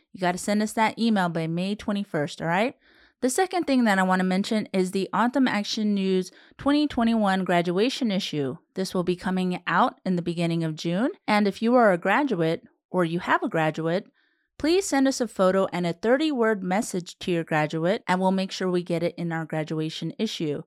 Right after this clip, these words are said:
The deadline for that is May twenty-first at five P M. All right, that is all. Don't forget to follow us on social media. You can find us on Facebook at facebook dot com slash autumn action news and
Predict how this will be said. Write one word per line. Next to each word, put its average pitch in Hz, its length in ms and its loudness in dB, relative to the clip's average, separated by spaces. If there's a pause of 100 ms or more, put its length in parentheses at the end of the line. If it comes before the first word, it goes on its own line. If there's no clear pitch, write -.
The 180 140 0
deadline 180 480 0
for 170 180 -4
that 190 420 0
is 170 240 -2
May 180 280 -2
twenty-first 208 800 0
at 139 220 -6
five 196 420 -2
P 190 220 -4
M. 147 300 -2 (320)
All 226 200 4
right, 208 260 4
that 214 220 4
is 247 180 2
all. 190 380 4 (300)
Don't 196 200 4
forget 208 240 0
to 214 100 -2
follow 196 320 4
us 196 160 -2
on 185 140 -2
social 175 320 -4
media. 196 440 -2
You 202 100 -4
can 180 180 -4
find 170 260 -4
us 175 200 -6
on 160 160 -2
Facebook 247 580 -4
at 180 240 -4
facebook 170 400 -6
dot 160 240 -4
com 214 260 0
slash 175 460 -2
autumn 165 340 -2
action 165 320 -4
news 220 320 -2 (360)
and 180 280 0